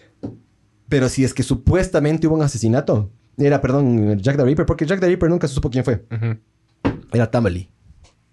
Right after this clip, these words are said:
Speaker 2: Ok.
Speaker 1: Tumbely supuestamente era el, el man. Dicen que el man era rayadito, el man era inglés, irlandés, era autodidacta, em, y que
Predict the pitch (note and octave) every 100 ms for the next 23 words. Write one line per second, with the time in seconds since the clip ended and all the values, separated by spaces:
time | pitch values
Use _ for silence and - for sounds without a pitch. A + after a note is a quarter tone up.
0 | _ _ _ _ _ _ _ - C#3 C#3
1 | B2 A2 B2 - A2+ G#2+ G#2+ G#2+ G2+ F#2
2 | F2 E2 G2 G#2 G2+ - A2 C3 D3 C3+
3 | A#2+ B2+ B2+ B2 A2+ A2 G#2 B2 A#2+ A#2+
4 | A2+ A2 A2+ A#2 A#2 A#2 A2+ G#2+ G2+ F2+
5 | A#2 A2+ A2 B2 A#2+ A2 A2 G#2+ G#2 G#2+
6 | B2 - - _ _ _ - _ A#2+ A#2+
7 | A#2+ A2 G#2 A#2+ B2 - G#2 G#2+ - _
8 | _ _ _ - A#2 A2 A2 G#2 G2+ G2
9 | G2 G2+ G2 G2 G2 - - A#2 G#2+ A2
10 | G#2 G2+ G2